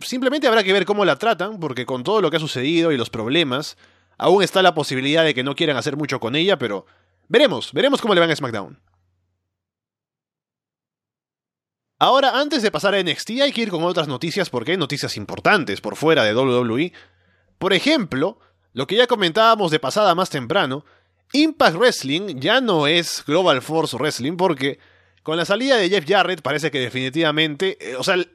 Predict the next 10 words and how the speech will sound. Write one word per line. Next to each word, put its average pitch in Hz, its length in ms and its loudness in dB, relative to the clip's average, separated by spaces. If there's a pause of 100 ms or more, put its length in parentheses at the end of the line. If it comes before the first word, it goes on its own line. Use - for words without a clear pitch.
(360)
primero 262 340 0
que 147 240 -2 (320)
la 170 180 2
unión 208 460 2
o, 139 260 2
digamos, 151 480 0
la 147 140 2
fusión 180 520 -2
entre 123 300 -2
Impact 147 600 -2